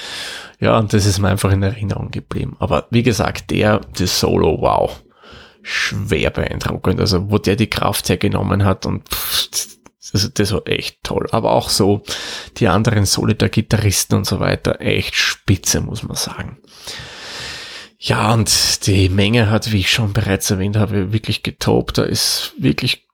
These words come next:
gute Stimmung gewesen. Nicht irgendwie, dass da wo so Altgleichen gewesen wären, die sich aufgeführt haben. Nein, überhaupt nicht. Es war einfach jeder gut drauf, tolle Stimmung, trotz des nicht so tollen Wetters.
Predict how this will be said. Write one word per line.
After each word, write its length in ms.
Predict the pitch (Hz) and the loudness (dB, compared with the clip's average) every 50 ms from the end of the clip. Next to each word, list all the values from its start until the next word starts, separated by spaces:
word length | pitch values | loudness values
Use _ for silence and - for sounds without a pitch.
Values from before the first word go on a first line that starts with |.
| _ | _
gute 300 | - 143 147 170 - 151 | 2 2 2 4 4 2
Stimmung 420 | 135 - - - 131 143 143 127 117 | 2 2 2 0 0 2 0 0 0
gewesen. 440 | 120 123 107 117 117 117 107 - 131 | 0 -2 0 0 0 0 0 0 -2
Nicht 180 | 170 - - | -2 -2 -2
irgendwie, 320 | - 180 - 147 131 127 123 | -2 0 0 0 0 0 2
dass 240 | - 127 120 - | 2 0 0 0
da 180 | - 143 131 117 | 0 0 0 0
wo 260 | - 127 127 127 123 | 0 0 0 0 0
so 280 | 120 - - 131 - - | 0 0 -2 -4 -4 -4
Altgleichen 800 | - - - - - 139 - - 127 123 127 131 127 - - 127 | -4 -4 -2 -2 -4 -4 -4 -2 0 2 2 2 2 0 -2 -4
gewesen 640 | 113 - 117 101 107 110 107 - 117 117 117 113 107 | -2 -2 -2 0 2 2 2 2 2 2 2 2 4
wären, 200 | 113 117 117 113 | 2 2 2 2
die 120 | 117 117 | 0 0
sich 180 | 110 117 110 104 | 2 2 2 2
aufgeführt 460 | - 107 - - - - 120 117 117 | 2 0 0 -2 -2 0 0 2 2
haben. 220 | 110 104 104 107 | 2 2 2 2
Nein, 420 | 107 110 117 127 127 123 127 120 123 | 2 2 4 4 6 4 4 4 4
überhaupt 480 | 117 110 110 104 110 110 117 - - | 4 4 4 4 4 2 0 0 0
nicht. 80 | 120 117 | -2 0
Es 120 | 107 107 | 2 2
war 140 | 113 - - | 2 2 2
einfach 300 | 120 117 - 120 113 - - | 2 2 2 0 -2 -2 -8
jeder 320 | - 123 123 139 139 131 | -4 0 2 2 2 2
gut 400 | - - - 131 139 139 - - | 0 0 0 0 0 0 -2 -4
drauf, 340 | - - 57 - - - - | -2 0 0 0 0 0 -2
tolle 340 | - - - 113 - - 123 | -4 -2 0 2 2 2 2
Stimmung, 420 | - - - 120 117 120 117 113 | 0 0 0 -2 0 0 0 0
trotz 320 | - - 113 117 120 - - | 0 2 2 2 2 0 0
des 140 | 117 113 | -2 -2
nicht 160 | - 113 - - | -2 -2 -2 -2
so 100 | - - | -4 -6
tollen 420 | - - - 113 117 117 113 110 | -4 -2 0 0 2 2 2 2
Wetters. 460 | - - - - - 120 113 - - | 0 0 0 2 2 2 2 0 -4